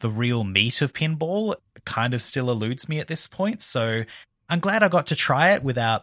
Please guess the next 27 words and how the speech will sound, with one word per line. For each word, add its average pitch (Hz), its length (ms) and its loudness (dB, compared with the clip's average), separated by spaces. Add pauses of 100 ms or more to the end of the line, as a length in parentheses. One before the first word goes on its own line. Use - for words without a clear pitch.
(200)
paying, 110 640 -2 (100)
you 107 80 -8
know, 101 160 -6
anything 110 360 -4
more 104 200 0
than 104 100 -2
my 95 160 4
Apple 104 260 -2
Arcade 95 380 -2
subscription - 580 -6
to 101 60 -4
give 95 140 -6
it 98 60 -4
a 95 40 -2
go. 127 420 0
But 98 280 2 (340)
yeah, 87 220 -4
I'm 98 80 -2
not 101 120 -4
sure 95 220 -4
it's 87 140 -8
one 92 140 -4
that's 90 160 -6
gonna 95 180 -6
stay 92 260 0
on 87 140 -4
my 90 360 -4